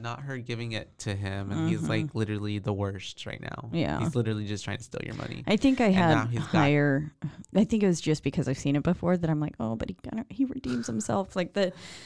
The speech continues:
Speaker 2: and I'm like, "He's, he's being manipulated." And
Speaker 1: Mm-hmm.
Speaker 2: so,
Speaker 1: Yeah,
Speaker 2: I don't
Speaker 1: they
Speaker 2: know.
Speaker 1: all are.
Speaker 2: I was
Speaker 1: Right.
Speaker 2: excited that, it, because this shows that's very big, important part
Speaker 1: It
Speaker 2: that
Speaker 1: is, it
Speaker 2: he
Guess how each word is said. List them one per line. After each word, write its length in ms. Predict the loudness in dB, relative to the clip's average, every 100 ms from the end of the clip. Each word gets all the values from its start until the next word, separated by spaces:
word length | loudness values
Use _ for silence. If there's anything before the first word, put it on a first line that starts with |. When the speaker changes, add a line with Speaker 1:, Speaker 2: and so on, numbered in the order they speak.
| -20 _
Speaker 2:
and 140 | 0
I'm 100 | 2
like, 160 | 0 -2
"He's, 320 | -2 -4 -4 -14 -14 -8
he's 360 | 2 4 4
being 260 | 2 2 2
manipulated." 720 | 2 2 0 0 2 2 2
And 220 | 2 2
Speaker 1:
Mm-hmm. 60 | 2
Speaker 2:
so, 260 | 2 2 -2 -12 -18 -2
Speaker 1:
Yeah, 220 | 4 6
Speaker 2:
I 20 |
don't 60 | 8
Speaker 1:
they 60 | 6
Speaker 2:
know. 60 |
Speaker 1:
all 100 | 6
are. 260 | 4 0 -4 -12 _ _ 2
Speaker 2:
I 100 | 4
was 140 | 6
Speaker 1:
Right. 100 | 6
Speaker 2:
excited 400 | 6 4 6 4
that, 200 | 4 2 0 -10 -18 -20 -20 -20 _
it, 220 | 4 4
because 320 | 2 2 2
this 100 | 2
shows 440 | 0 2 4 4 4
that's 320 | 0 0 -8 -16 _ _ -10
very 440 | 0 4 6 4 4 -2 2
big, 260 | 6 6 4
important 460 | 0 2 2 2
part 280 | 2 2 0
Speaker 1:
It 100 | 0
Speaker 2:
that 140 | 4 4
Speaker 1:
is, 400 | 4 -2 -8 -6
it 140 | 0
Speaker 2:
he 260 | 2 2